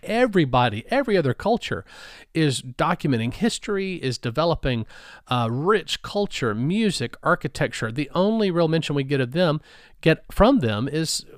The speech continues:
their involvement with Israel, right? Uh, and so there's all this world of things going on that's just not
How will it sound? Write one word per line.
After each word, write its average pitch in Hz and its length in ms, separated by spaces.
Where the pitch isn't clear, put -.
their 135 220
involvement 113 320
with 131 100
Israel, 120 500
right? 131 360
Uh, 147 180
and 151 120
so 170 300
there's 151 280
all 196 340
this 185 240
world 180 460
of 156 100
things 156 280
going 131 320
on 156 260
that's 156 180
just - 260
not 110 400